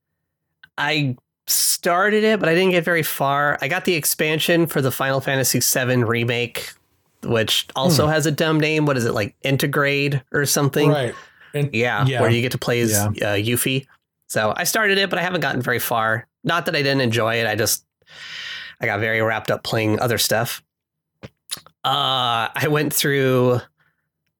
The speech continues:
Speaker 1: Spider-Man and Miles Morales for P S five. I went through both of those,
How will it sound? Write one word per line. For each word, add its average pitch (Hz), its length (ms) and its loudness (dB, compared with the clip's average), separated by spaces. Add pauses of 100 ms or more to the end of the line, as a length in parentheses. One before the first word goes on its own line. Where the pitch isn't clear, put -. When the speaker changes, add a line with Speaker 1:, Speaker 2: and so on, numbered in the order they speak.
(260)
Speaker 1:
Spider-Man 135 720 0
and 110 480 0
Miles 123 360 -2
Morales 123 500 0
for 123 120 -2
P - 160 -2
S 117 140 0
five. 190 380 -2
I 120 60 0
went 110 140 0
through 110 140 -2
both 120 280 0
of 127 80 2
those, 135 460 0